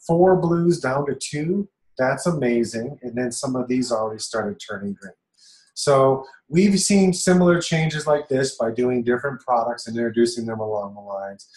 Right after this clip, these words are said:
But the next category here is called dominant frequency. Now this one,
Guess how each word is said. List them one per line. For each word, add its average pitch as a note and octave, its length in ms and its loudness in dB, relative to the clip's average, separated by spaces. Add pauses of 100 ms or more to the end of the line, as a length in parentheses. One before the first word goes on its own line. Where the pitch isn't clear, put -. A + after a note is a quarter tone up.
(340)
But A#2 200 -2
the A#2+ 100 0
next D#3 420 0
category A#2 640 2
here A2+ 300 0
is - 200 -6
called G#2+ 280 -2
dominant G#2 480 -4
frequency. - 680 -12
Now G#2+ 320 -6
this F#3+ 320 0
one, A#2 340 0